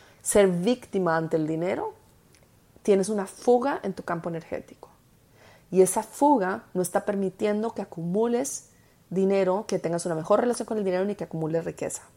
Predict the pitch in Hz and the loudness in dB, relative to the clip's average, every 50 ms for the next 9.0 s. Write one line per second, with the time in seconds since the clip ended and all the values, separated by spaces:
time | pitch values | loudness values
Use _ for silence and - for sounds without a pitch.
0 | _ - - - 226 220 254 - - 269 226 180 - - - - 240 240 226 196 | _ -6 4 6 8 8 8 6 6 4 4 4 2 0 4 6 6 6 6 2
1 | 175 165 180 208 - - - - - - _ _ _ _ _ _ - 196 190 190 | -2 -2 -4 -4 -4 -8 -12 -12 -16 -20 _ _ _ _ _ _ 0 0 2 2
2 | 185 208 240 269 294 285 - 254 - - 226 233 - - - - 220 208 - - | 2 2 2 2 0 0 -2 -4 -2 0 -2 -2 -2 -4 -6 -6 -6 -6 -2 -2
3 | 226 233 220 202 175 - - 190 196 190 - 247 285 294 - - 302 294 - 320 | -2 0 0 0 0 2 2 4 4 4 4 4 2 2 0 -2 -2 0 0 0
4 | 320 269 254 240 226 - 240 226 214 190 170 156 160 160 170 190 196 170 160 - | 0 0 0 0 0 -2 -2 -2 0 0 0 -2 -2 -2 -2 -2 0 -2 -2 -2
5 | 170 165 165 185 185 - 185 - 202 190 190 190 196 180 175 - 160 156 180 196 | -2 -2 -2 -2 -2 -2 -6 -6 -4 -4 -4 -4 -6 -8 -6 -4 -2 -2 0 0
6 | 190 202 247 311 - _ _ - - - - - - _ - 226 247 269 294 277 | -2 -2 -4 -8 -12 _ _ -20 -20 -20 -20 -20 -10 _ 8 10 10 10 10 8
7 | 285 277 254 247 226 - 247 226 214 196 196 190 208 233 226 - - 240 247 247 | 4 2 -2 0 -2 -2 0 0 2 2 4 4 2 2 -2 -4 -4 -4 -4 -2
8 | - - 220 185 170 170 - - 175 180 - 180 175 170 165 165 - - - | -4 -4 -4 -4 -4 -4 -2 -4 -4 -2 -2 -6 -6 -6 -6 -8 -8 -12 -12